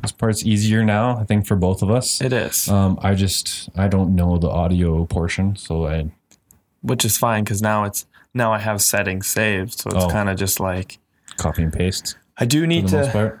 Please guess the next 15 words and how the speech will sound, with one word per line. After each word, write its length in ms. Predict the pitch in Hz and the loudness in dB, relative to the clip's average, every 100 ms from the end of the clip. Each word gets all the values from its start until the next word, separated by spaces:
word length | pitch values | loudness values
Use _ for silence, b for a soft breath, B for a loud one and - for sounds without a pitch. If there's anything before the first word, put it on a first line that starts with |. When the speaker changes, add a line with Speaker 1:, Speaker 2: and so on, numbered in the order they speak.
| - | -2
Speaker 2:
I 60 | |
need 140 | 147 160 | 0 0
to 80 | 151 | 0
take 260 | 156 139 | -2 -2
pictures 560 | - - 127 - 120 107 | -2 -2 0 0 0 2
of 200 | 107 101 | 0 2
where 480 | 110 107 101 101 - - _ - | 2 2 2 0 -6 -16 _ -6
the 320 | 104 101 101 98 | -2 0 0 0
numbers 680 | 101 101 104 104 104 98 98 | 2 2 2 2 0 -2 -4
are 180 | 67 | -4
at. 480 | 87 69 53 - - - _ _ B B - | -2 -2 -4 -10 -20 -20 _ _ B B -6
Speaker 1:
Oh, 240 | 110 107 110 | 0 2 2
for 240 | 104 104 | 0 -2
that 320 | 85 90 92 | 0 0 -2
part. 460 | - 82 73 - - | -2 -4 -6 -10 -14